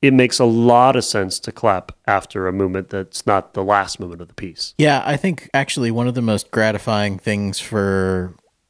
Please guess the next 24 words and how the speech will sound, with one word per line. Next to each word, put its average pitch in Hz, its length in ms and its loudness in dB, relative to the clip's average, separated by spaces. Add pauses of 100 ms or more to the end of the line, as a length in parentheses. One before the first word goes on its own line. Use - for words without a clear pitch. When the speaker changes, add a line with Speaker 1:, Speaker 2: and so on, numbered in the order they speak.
(140)
Speaker 2:
us 107 220 -4
musicians 107 480 -2
on 95 180 -2
stage 123 500 -2 (360)
is 113 100 -4
that 110 140 -2
we 110 120 -4
did 113 220 -2
something 98 640 -2 (180)
so 151 360 0
exciting, 98 640 -2
so 135 220 0
wonderful, 101 720 -2
so, 110 680 0
uh, 95 340 -2
jo-, 95 260 -6 (240)
joyous, 113 720 -2 (520)
uh, 110 280 0
that 117 400 -4
you 135 140 -4
can't 156 240 -2
help 151 280 -4
but - 200 -6
clap. - 400 -2